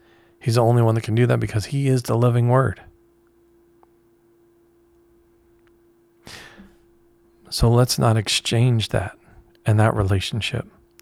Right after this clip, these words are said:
for a relationship with the wor-, world, excuse me. For those that would attempt to, and we see this in those that claim to be our friends,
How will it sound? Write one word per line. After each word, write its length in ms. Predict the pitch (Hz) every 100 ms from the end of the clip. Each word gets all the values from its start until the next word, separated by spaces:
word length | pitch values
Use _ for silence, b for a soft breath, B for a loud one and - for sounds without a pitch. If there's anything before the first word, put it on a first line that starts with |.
| B B B B B
for 360 | - 113 107 107
a 20 |
relationship 600 | 113 127 127 110 - 117
with 140 | 107
the 120 | 104
wor-, 500 | 104 104 104 92 98 - _ -
world, 460 | 120 117 98 95 - -
excuse 320 | - 113 95
me. 140 | - 98 _ _ _ _ _ _ _ _ _ _ - b b b b _ _ _ _ _ - _ _ _
For 160 | - 113
those 320 | 123 131 113
that 160 | 113
would 340 | 110 107 98 - - _ _ _ _ _ _ -
attempt 400 | 110 - 127 -
to, 320 | 120 110 101 - _ _ _ _ B B B B
and 120 | 104
we 60 | 104
see 160 | - 160
this 240 | 135 -
in 80 | 117
those 200 | 117 110
that 100 | 110
claim 280 | - 123 123
to 60 |
be 160 | 107 107
our 120 | 98
friends, 560 | - 101 104 95 -